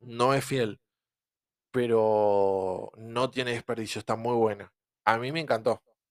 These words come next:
Es más, yo empecé a jugar la serie de los juegos por la serie. Me gustó tanto y dije, "Ah, bueno, vamos a darle una oportunidad a los juegos". Y los, y son una genialidad.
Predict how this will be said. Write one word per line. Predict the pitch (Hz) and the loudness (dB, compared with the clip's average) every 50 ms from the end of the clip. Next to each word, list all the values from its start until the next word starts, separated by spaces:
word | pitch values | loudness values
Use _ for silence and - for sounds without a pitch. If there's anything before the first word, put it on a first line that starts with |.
| _ _ _ _ | _ _ _ _
Es | - 127 113 117 | -4 -4 -2 0
más, | 147 147 131 - - - - | 2 2 2 0 -4 -8 -8
yo | 117 110 131 131 | -6 -2 0 0
empecé | 147 156 123 135 117 - 143 | 0 0 -2 -4 -2 0 0
a | 139 | -2
jugar | - - - 135 139 139 147 143 143 - - | -2 0 2 4 6 8 6 6 4 0 -6
la | - 123 127 113 | -4 0 0 0
serie | - - - 135 139 139 | 0 -2 -4 -4 -2 -2
de | 139 127 | 0 -2
los | 117 - | -2 -2
juegos | - 135 135 143 160 170 160 - - _ _ _ _ _ _ _ | 0 0 2 4 4 4 2 0 -6 _ _ _ _ _ _ _
por | - 123 120 117 110 | 0 0 0 2 0
la | 107 98 101 | -4 -6 -4
serie. | - - 165 156 127 104 - - _ _ | -2 0 0 0 0 -4 -12 -16 _ _
Me | - 123 120 | -10 -6 -4
gustó | 120 120 120 - - - 160 156 | -4 -4 -4 -2 0 0 0 2
tanto | 156 156 165 170 165 | 2 0 0 0 -2
y | 160 | -2
dije, | - - - 180 | -2 -4 -6 -6
"Ah, | - - 381 | -4 -2 -2
bueno, | 370 370 381 359 359 | 0 -2 0 0 0
vamos | 359 349 339 247 | 0 2 4 4
a | 226 | 4
darle | 214 196 190 | 4 4 4
una | 175 160 | 4 4
oportunidad | 143 131 131 - - 127 123 117 117 | 4 2 0 -2 -2 -4 -2 0 0
a | |
los | 117 110 | 0 0
juegos". | - 120 113 104 104 - | 0 -2 -2 -2 -2 -2
Y | 131 | 0
los, | 127 120 113 - _ | 0 0 0 -2 _
y | - - | -12 -8
son | - - - 151 170 170 156 131 _ _ _ _ _ _ _ | -6 -2 2 2 2 2 0 -8 _ _ _ _ _ _ _
una | 135 123 | -6 -6
genialidad. | - - 120 113 110 107 107 113 123 143 139 113 98 | -6 -6 -10 -10 -10 -8 -4 0 4 4 4 4 2